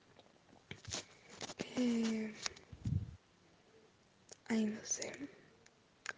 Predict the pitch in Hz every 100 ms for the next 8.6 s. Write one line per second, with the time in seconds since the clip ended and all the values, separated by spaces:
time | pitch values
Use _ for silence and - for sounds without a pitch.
0 | - - - - 240 214 - 262 269 226
1 | 226 214 214 - - - 226 233 262 233
2 | - - - 262 - - - - - -
3 | - - - - - - 214 202 - 233
4 | - - - - - - - - - -
5 | 220 208 - - 233 214 - 233 240 240
6 | 220 233 240 - - - - - - -
7 | - - - - 220 - - - - -
8 | - - 233 208 214